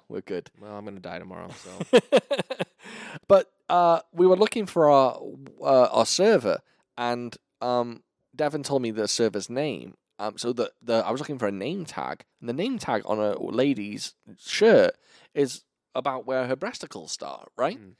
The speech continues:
Speaker 1: So I was just like, "Oh, is that weird, looking for a name tag? 'Cause it looks like you're
Speaker 2: Oh,
Speaker 1: looking
Speaker 2: what
Speaker 1: at
Speaker 2: if
Speaker 1: her
Speaker 2: you, like, don't have
Speaker 1: boobs."
Speaker 2: great eyesight. You lean in.
Speaker 1: Yeah, right?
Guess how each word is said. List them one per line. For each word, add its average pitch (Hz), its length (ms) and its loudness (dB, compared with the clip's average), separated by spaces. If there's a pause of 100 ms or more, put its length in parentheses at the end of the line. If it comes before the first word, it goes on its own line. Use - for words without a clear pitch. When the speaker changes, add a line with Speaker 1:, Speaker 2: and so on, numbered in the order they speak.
(380)
Speaker 1:
So 202 140 0
I 240 140 4
was 269 100 2
just 196 160 -2
like, 143 180 -4
"Oh, 135 240 -6
is 156 180 -8
that 247 240 2
weird, 131 420 0
looking 143 340 -2
for 131 200 -4
a 117 40 0
name 113 300 -6
tag? 202 180 -8
'Cause - 140 -6
it 127 80 -2
looks 139 200 2
like 139 160 -8
you're 135 80 -6
Speaker 2:
Oh, 135 40 -4
Speaker 1:
looking 135 240 -2
Speaker 2:
what 117 120 0
Speaker 1:
at 110 140 4
Speaker 2:
if - 60 -14
Speaker 1:
her 120 40 0
Speaker 2:
you, 147 60 4
like, 180 60 6
don't - 20 2
have 285 80 -2
Speaker 1:
boobs." - 200 -14
Speaker 2:
great 107 220 -14
eyesight. 110 400 -14
You 101 160 -14
lean 104 240 -10
in. 101 220 -12 (220)
Speaker 1:
Yeah, 151 380 2
right? 202 280 4